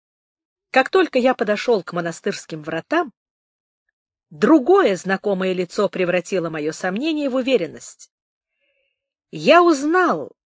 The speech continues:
в брате-привратнике Амбросио Ламеллу, своего прежнего слугу, что, как вы легко можете себе представить, привело меня в величайшее изумление. Мы оба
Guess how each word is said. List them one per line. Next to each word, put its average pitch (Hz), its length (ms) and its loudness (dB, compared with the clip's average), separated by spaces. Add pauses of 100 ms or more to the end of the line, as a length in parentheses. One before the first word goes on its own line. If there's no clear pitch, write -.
(200)
в 151 160 -14
брате-привратнике 196 1400 0 (200)
Амбросио 262 760 2
Ламеллу, 294 640 0 (760)
своего 240 400 6
прежнего 285 480 2
слугу, 277 560 -2
что, - 240 -4
как - 260 2
вы 196 100 -2
легко 220 280 0
можете 196 380 -4
себе 180 240 -6
представить, 165 800 -6 (580)
привело 208 540 6
меня 240 280 0
в 233 40 -10
величайшее 190 760 -4
изумление. 240 640 -2 (1800)
Мы 226 340 2
оба 240 540 4